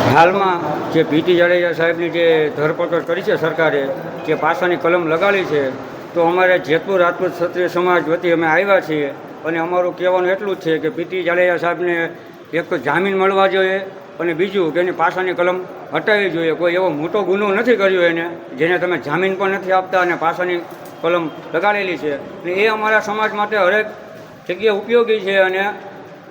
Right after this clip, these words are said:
સારા આગેવાન છે અને એ સમાજમાં ઘણા સમૂહ લગ્ન છે, ઘણા, ઘણા મોટા મોટા આયોજન છે જે પી ટી જાડેજા સાહેબ કરે છે.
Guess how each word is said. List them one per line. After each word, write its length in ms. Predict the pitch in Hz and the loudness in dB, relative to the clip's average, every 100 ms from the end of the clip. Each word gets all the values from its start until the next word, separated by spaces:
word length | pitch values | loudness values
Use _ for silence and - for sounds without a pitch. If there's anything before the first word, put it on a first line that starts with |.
| - | -4
સારા 200 | 190 214 | 0 4
આગેવાન 520 | 190 214 247 233 214 | 4 4 4 4 2
છે 120 | 170 | 2
અને 160 | 190 185 | 2 2
એ 80 | 202 190 - - - - | -4 -8 -14 -16 -12 -4
સમાજમાં 760 | 196 208 214 208 208 196 180 165 - - - - - - | 0 0 2 2 2 2 -2 -6 -14 -18 -18 -20 -20 -4
ઘણા 280 | 175 214 190 | 2 2 2
સમૂહ 320 | 185 208 233 | 0 0 2
લગ્ન 340 | 220 220 220 | 2 2 0
છે, 220 | 202 208 208 | 0 0 0
ઘણા, 280 | 156 208 | 2 2
ઘણા 200 | 208 214 | 2 2
મોટા 260 | 208 208 214 | 0 0 0
મોટા 220 | 208 214 | 0 2
આયોજન 380 | 196 208 208 208 | 2 2 2 -2
છે 120 | 208 | -2
જે 80 | 202 | -4
પી 120 | 190 | -4
ટી 120 | 190 | -2
જાડેજા 300 | 190 196 202 | 2 2 4
સાહેબ 140 | 190 190 | 2 2
કરે 220 | 202 233 | 2 2
છે. 220 | 226 185 | 2 2